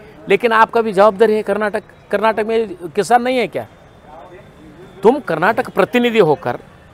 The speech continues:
central government को दबाव डालो, स्वामीनाथन वर्दी जल्द से जल्द जारी करो। क्यों नहीं करते?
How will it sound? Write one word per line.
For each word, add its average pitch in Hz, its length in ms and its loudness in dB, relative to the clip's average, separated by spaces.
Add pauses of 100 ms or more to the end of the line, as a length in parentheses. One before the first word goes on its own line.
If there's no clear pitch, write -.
(440)
central 180 300 2
government 185 360 0
को 190 140 -6
दबाव 120 320 -4
डालो, 107 240 -10 (340)
स्वामीनाथन 190 460 0
वर्दी 156 240 -4
जल्द 123 200 -6
से 127 120 -12
जल्द 110 220 -10
जारी 107 220 -8
करो। 95 200 -16 (1160)
क्यों 156 140 -6
नहीं 165 120 -6
करते? - 340 -10